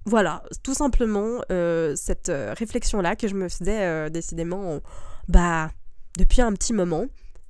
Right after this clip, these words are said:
Et ça me fait rire que j'ai cette introspection à l'aube de mes trente ans, parce que je me dis, « Waouh, est-ce que finalement je me considère comme vieille ? Est-ce que je me considère encore comme jeune ? Est-ce que j'ai passé un palier ou pas ? <laughs> Je ne sais pas. »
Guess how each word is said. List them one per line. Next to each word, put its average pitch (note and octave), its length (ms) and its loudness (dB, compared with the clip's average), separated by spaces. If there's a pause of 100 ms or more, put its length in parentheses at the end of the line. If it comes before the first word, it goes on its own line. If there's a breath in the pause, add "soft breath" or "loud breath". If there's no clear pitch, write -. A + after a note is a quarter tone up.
(140)
Et G3+ 220 4
ça A3+ 140 2
me A#3+ 80 -2
fait B3+ 160 -2
rire E4+ 240 0
que C#4 120 -4
j'ai A3 180 -2
cette G3+ 260 6
introspection B3 680 0 (1000)
à G3+ 120 -2
l'aube G#3+ 320 -2
de G3+ 100 0
mes G3+ 140 0
trente F#3+ 300 0
ans, A#3+ 140 -4 (640 loud breath)
parce - 200 12
que A3+ 100 -2
je G#3 60 0
me G3+ 100 2
dis, « F#3 140 -2
Waouh, G3+ 460 0 (120)
est-ce F#3 200 2
que D4 360 -2
finalement G3+ 500 -4
je G#3 220 -6
me F3+ 140 -4
considère F#3 500 -6
comme F3+ 200 -6
vieille ? F3 340 -2 (300 loud breath)
Est-ce - 180 -4
que G3+ 80 0
je F#3+ 80 -2
me F#3+ 80 0
considère F3 480 -4
encore A#3+ 240 -2
comme E4 200 0
jeune ? F#3 320 -2 (280 loud breath)
Est-ce F#3 200 -2
que A#3+ 440 -2 (100)
j'ai F#3 240 0
passé G3+ 320 8
un B3+ 140 0
palier F#3+ 500 0 (120)
ou B3 100 0
pas ? G3 420 6
<laughs> - 100 2
Je C#4 320 6
ne C4+ 60 6
sais A#3 180 2
pas. » G#3+ 280 6